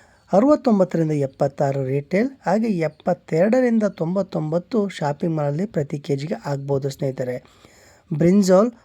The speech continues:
ಅಥವಾ ದುಂಡು ಬದನೆಕಾಯಿ ಮೂವತ್ತ್ಮೂರು ರೂಪಾಯಿ ಹೋಲ್‌ಸೇಲ್ ದರದಲ್ಲಾದರೆ, ಪ್ರತಿ ಕೆ ಜಿಗೆ ಮೂವತ್ತೆಂಟರಿಂದ ನಲವತ್ತೆರಡು ರೀಟೇಲ್ ದರದಲ್ಲಿ, ಹಾಗೆ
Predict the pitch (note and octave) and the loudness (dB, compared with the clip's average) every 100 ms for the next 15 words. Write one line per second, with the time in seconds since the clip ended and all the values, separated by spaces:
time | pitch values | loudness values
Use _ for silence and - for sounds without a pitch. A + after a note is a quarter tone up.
0 | - E3 E3 E3+ D#3+ C#3+ D3 A#3 C4 C#4+ | -10 -8 -2 0 0 -4 2 4 6 4
1 | F3+ D#3+ D#3+ D3 - D3 F#3+ E3 G3 - | 4 2 0 -4 -2 0 0 0 -4 -12
2 | _ - E3+ F#3 F3+ - D#3+ D3+ E3 D3 | _ 0 2 2 0 -2 -2 -2 -2 -2
3 | D3+ D3+ E3 D3+ C#3+ C#3 C3+ C#3 F3+ F3 | -2 -2 -4 -4 -4 -4 -4 -2 -2 -2
4 | D#3 D3 C#3+ D3+ D#3+ A3 G3 A3 - - | -2 -4 -4 -2 0 0 0 -2 -6 -20
5 | - _ - G3+ A3+ G#3 - G#3+ B3+ C4+ | -20 _ 0 4 4 4 2 0 2 2
6 | A#3 G#3+ G3 E3 D#3 D#3 - D#3+ F3 G#3 | 2 0 0 -2 0 -2 -2 -2 0 0
7 | G3+ A3 - _ - D#3+ E3+ F3 E3 D#3 | -2 -4 -14 _ -4 -2 0 0 2 0
8 | C#3+ C#3+ C#3+ G#3 A#3 - _ _ - D#3+ | 0 0 0 0 -2 -10 _ _ -2 0
9 | F#3 | 0